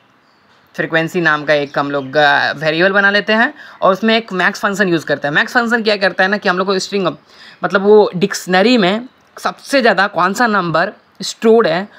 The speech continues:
उसको आउटपुट में लाकर दे देता है वो, ठीक है गाइस। अगर वन, टू, थ्री, फ़ोर है तो टोटल जाहिर सा बात है कि वो डिक्ट में मैक्स,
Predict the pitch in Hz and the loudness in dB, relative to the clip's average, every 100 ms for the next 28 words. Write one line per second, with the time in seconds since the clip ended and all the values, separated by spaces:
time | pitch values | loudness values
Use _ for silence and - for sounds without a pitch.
0 | - 202 - 247 247 - 160 170 226 202 | -6 -6 -2 0 0 0 -2 -2 -6 -2
1 | 208 165 170 214 160 151 143 139 120 120 | 0 0 0 0 2 0 0 -2 -4 -6
2 | - - _ _ 214 220 202 208 - _ | -14 -20 _ _ -4 -2 -2 -4 -6 _
3 | _ _ - 175 220 202 202 220 - 202 | _ _ -6 0 2 2 2 0 2 0
4 | 202 - 180 139 - - _ 226 233 247 | 2 2 2 0 -8 -20 _ 0 2 2
5 | 226 - 180 156 170 220 226 202 190 190 | 0 -2 -4 -2 0 2 2 2 2 0
6 | 175 185 185 196 - 175 185 180 165 - | 4 4 4 0 -2 0 2 2 -2 -8